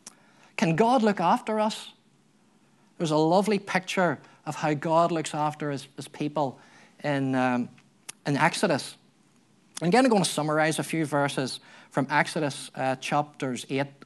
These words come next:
through to ten. Uh, at this point, um, the children of Israel were in Egypt, and they had been assigned part of northern Egypt, referred to as the land of Goshen. So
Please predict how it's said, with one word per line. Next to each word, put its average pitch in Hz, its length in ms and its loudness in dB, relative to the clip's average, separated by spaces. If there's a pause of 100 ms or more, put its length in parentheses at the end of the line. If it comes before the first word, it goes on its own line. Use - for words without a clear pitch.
through 127 200 -2
to 120 80 -6
ten. 127 420 -2 (640)
Uh, 139 240 -4
at 147 140 -4
this 247 180 4
point, 185 440 0 (360)
um, 135 300 -4 (400)
the 143 80 -10
children 196 340 0
of 147 80 -2
Israel 156 340 0
were 147 160 2
in 135 80 0
Egypt, 143 420 -4 (100)
and 151 160 0
they 147 60 2
had 156 180 2
been 170 120 -2
assigned 190 540 0
part 170 240 0
of 143 100 -4
northern 151 400 2
Egypt, 151 340 -4 (260)
referred 156 400 0
to - 80 -4
as 151 100 -2
the 151 60 -4
land 143 260 -2
of - 120 -10
Goshen. 143 440 -2 (640)
So 165 520 0